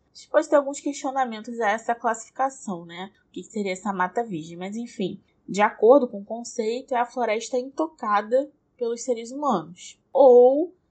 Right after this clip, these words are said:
não necessariamente intocada, mas que essa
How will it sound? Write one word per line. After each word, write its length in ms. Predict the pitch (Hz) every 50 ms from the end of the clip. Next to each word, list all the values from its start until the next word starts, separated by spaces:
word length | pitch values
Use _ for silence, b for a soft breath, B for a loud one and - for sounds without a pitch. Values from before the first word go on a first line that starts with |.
| _ _
não 320 | - 220 226 240 254 277 311
necessariamente 1000 | 311 311 - 302 294 - 302 262 262 262 254 240 233 226 240 254 262 - - 247
intocada, 640 | 262 262 - 277 269 269 - 254 226 196 170 180 180
mas 380 | 185 190 190 190 208 208 - -
que 580 | - - 233 240 247 262 269 277 277 - - _ _
essa 720 | - 196 208 - - 247 220 214 202 175 147 - -